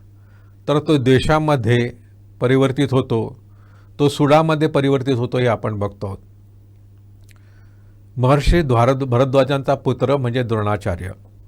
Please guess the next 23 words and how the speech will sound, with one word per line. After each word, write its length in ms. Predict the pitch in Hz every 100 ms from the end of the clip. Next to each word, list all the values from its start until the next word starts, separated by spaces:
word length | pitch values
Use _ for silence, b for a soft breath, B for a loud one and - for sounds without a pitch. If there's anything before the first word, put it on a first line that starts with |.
| - - b b b -
महर्षी 420 | 113 143 160 196
भरद्वाज 580 | 156 120 139 147 135 127 175 - - b b b b -
हे 80 | 147
अत्यंत 500 | 123 139 - 170 185 185
श्रेष्ठ 460 | - 156 185 -
असे 260 | 175 165 180
धनुर्धारी 800 | 131 120 147 135 131 139 131 - - -
होते 420 | 117 110 113 98 - - b b b b b b b -
आणि 220 | - 131 165
त्यांनी 240 | 175 185
आपलं 340 | 160 139 175
आग्नेयास्त्र 640 | 185 135 139 170 175 - 170
जे 140 | 165
त्यांच्याकडे 480 | 165 143 147 143 139
होतं 300 | 123 120 135
ते 120 | 131
त्यांनी 220 | 135 143
आपल्या 300 | 143 120 135
शिष्य 400 | 135 151 127 -
असलेल्या 380 | 151 - 139 139
अग्निवेशाला 580 | 120 117 135 131 135 123
दिलेलं 340 | 117 107 101
होतं. 260 | 92 87 -